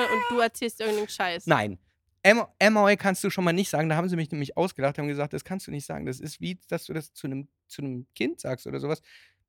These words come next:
Speaker 2: Die ist ja älter als du. Das darfst du nicht sagen."
Speaker 1: Dann ist es ja, da ist es Chi Oi,
Speaker 2: Das ist wie wenn du in
Speaker 1: oder?
Speaker 2: Deutschland sagen würdest,
Speaker 1: Keine Ahnung, ich will
Speaker 2: "Ey,
Speaker 1: nicht
Speaker 2: Mädel,
Speaker 1: falsch
Speaker 2: was
Speaker 1: sagen.
Speaker 2: los?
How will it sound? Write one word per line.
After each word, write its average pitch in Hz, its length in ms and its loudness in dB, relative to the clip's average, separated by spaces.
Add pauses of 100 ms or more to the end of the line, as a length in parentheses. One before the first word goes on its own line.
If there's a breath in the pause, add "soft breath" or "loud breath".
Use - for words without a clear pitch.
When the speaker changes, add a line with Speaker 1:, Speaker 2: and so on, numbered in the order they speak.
Speaker 2:
Die 147 120 -8
ist 147 100 -6
ja 151 100 0
älter 240 260 2
als 117 200 -2
du. 107 120 -4
Das 135 140 -2
darfst 170 240 -2
du 143 40 -4
nicht 135 120 -4
sagen." 175 220 -4
Speaker 1:
Dann 226 160 -4
ist 202 120 -12
es 208 180 -16
ja, 214 180 -2
da 180 120 -8
ist 214 80 -10
es - 160 -14
Chi - 300 -4
Oi, - 40 -8
Speaker 2:
Das 156 140 2
ist 185 140 -2
wie 220 120 2
wenn 226 120 2
du 214 60 0
in 202 100 -2
Speaker 1:
oder? 240 60 0
Speaker 2:
Deutschland 254 260 0
sagen 185 260 0
würdest, 254 240 4
Speaker 1:
Keine 220 40 2
Ahnung, 247 220 2
ich 233 120 -12
will 262 100 6
Speaker 2:
"Ey, 214 100 10
Speaker 1:
nicht 202 100 8
Speaker 2:
Mädel, - 0 -
Speaker 1:
falsch 202 240 8
Speaker 2:
was 185 200 4
Speaker 1:
sagen. - 0 -
Speaker 2:
los? 202 420 2